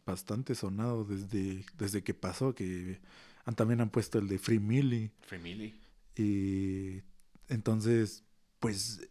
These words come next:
Speaker 1: es que es muy difícil realmente, porque yo más que p-, pertenecía a la comunidad de Smash,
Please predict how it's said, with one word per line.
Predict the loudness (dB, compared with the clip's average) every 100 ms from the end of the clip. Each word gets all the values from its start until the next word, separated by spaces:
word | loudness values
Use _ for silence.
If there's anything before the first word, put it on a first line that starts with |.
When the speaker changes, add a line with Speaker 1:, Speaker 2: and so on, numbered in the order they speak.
| -12
Speaker 1:
es | -8 -6
que | -2
es |
muy | 4 4
difícil | 4 2 -2 -6 -4 -4 -2 -2 -4 -4 -6 -6
realmente, | -2 0 2 2 2 2
porque | 0 -4 -6 -6 -8 -12 4
yo | 6
más | 8 6 6
que | 2
p-, | -4 -6 -14 -16 -16 -20 _
pertenecía | 2 2 4 2 0 0 2 4
a |
la | 2 -2
comunidad | -4 -4 -2 -2 -2
de | -2
Smash, | -2 -2 -4 -6